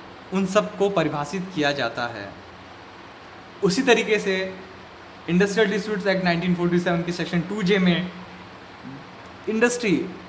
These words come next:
औद्योगिक को परिभाषित किया गया है।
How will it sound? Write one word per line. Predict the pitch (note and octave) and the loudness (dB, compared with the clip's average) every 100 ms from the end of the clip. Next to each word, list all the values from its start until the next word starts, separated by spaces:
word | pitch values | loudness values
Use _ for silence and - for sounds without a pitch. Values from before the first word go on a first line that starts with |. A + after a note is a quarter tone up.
| - | -2
औद्योगिक | F3 F3+ G#3+ - - - | 2 6 4 4 -8 6
को | G#3+ A3 - - - - - - - - - - | 6 6 2 -12 -14 -16 -16 -18 -16 -18 -8 2
परिभाषित | F3+ F3 F3 F#3 F3+ - | 4 4 2 2 -4 0
किया | D3+ | 0
गया | D3 C3+ C3+ D#3 - | 2 2 0 -2 -8
है। | G#2+ G2+ | -10 -10